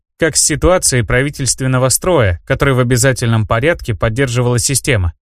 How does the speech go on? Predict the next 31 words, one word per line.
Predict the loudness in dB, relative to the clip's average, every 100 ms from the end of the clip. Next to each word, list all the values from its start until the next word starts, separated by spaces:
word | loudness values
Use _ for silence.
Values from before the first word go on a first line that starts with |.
| _
Как | -2 0
только | 2 2 0
это | 0
стало | 0 2 2
необходимым, | 2 2 0 -2 -2 -2 -2 -4 -4
он | -4
сразу | -2 0 2 0
же | -2 -2
смог | 0 -2 0
разъяснить | 0 0 -2 -2 -4 -4
мне | -2 0
некоторые | 0 -2 -2 -2 0 0
моменты. | 0 -2 -4 -6 -8 -12 _ _ _ -2
Немного | 2 2 2 0
подумав | -2 0 0 0 0 -4
и | -4
ещё | -2 0 2
раз | 2 2
взвесив | 0 0 0 0 0 -2
риски, | -2 -2 -2 -2
пришёл | 0 -2 0 0 -2
к | 0
выводу, | 0 2 2
что | 0 0 0
система | 0 -2 0 0 0
достаточно | 2 2 0 -2 -2 0
надёжно | 2 2 0 0 0
привязала | 0 0 2 2 2 0
Картана | -2 0 0 0
ко | 0 0
мне, | 0 0